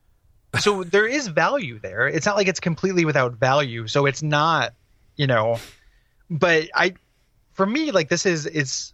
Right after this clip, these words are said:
such a, a slog to play and is so kind of tedious. And the parts of it that are, like, that it's asking me to care about, uh, is so unearned,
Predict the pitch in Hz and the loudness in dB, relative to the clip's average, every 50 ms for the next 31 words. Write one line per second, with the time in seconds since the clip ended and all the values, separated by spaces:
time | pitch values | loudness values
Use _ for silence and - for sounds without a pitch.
0 | _ - - - 214 - 247 214 170 147 131 135 - - - 147 143 151 160 160 | _ -4 -2 -2 0 2 2 2 2 2 0 -2 -4 -4 -2 2 2 2 2 0
1 | 151 135 - - 139 131 139 147 151 135 131 131 127 120 - - 151 147 147 147 | -2 -4 -2 -2 0 0 0 0 0 0 0 0 -2 -2 -2 0 0 2 2 2
2 | 147 147 143 - - - - - _ _ - - - _ _ - - 208 185 139 | 0 -2 -2 -6 -10 -20 -20 -20 _ _ -20 -20 -20 _ _ -2 0 0 0 0
3 | - - - 262 262 269 262 262 254 - - - - - - - _ - - 160 | -2 -2 -2 -2 0 0 0 0 0 -2 -4 -6 -8 -8 -10 -12 _ -4 0 0
4 | 160 160 156 151 - - - 196 220 - 226 190 190 185 - 170 160 156 156 151 | 2 2 2 0 0 0 0 0 0 0 0 0 0 0 0 0 2 2 2 2
5 | 151 147 135 131 131 127 - - - _ _ _ _ _ _ - _ _ - - | 2 0 0 -2 -2 -6 -10 -16 -20 _ _ _ _ _ _ -20 _ _ -20 -20
6 | _ _ _ _ _ _ 160 156 139 135 170 165 170 175 185 - - 190 175 165 | _ _ _ _ _ _ 0 0 0 -2 -2 0 2 2 2 0 -2 -2 -2 -2
7 | 151 147 - - - - 160 151 151 147 139 120 117 113 113 117 113 - - - | -2 -2 -4 -6 -4 0 2 4 4 4 2 0 -2 -4 -4 -4 -6 -8 -12 -18
8 | _ _ _ _ _ _ _ _ _ _ - 127 127 123 123 143 135 - - 175 | _ _ _ _ _ _ _ _ _ _ 0 2 2 0 0 -2 -4 -2 0 0
9 | 160 160 160 135 135 135 139 131 113 - 127 123 135 156 202 240 254 - | 2 2 0 0 0 0 -2 -4 -4 -2 0 0 0 0 -2 -6 -12 -14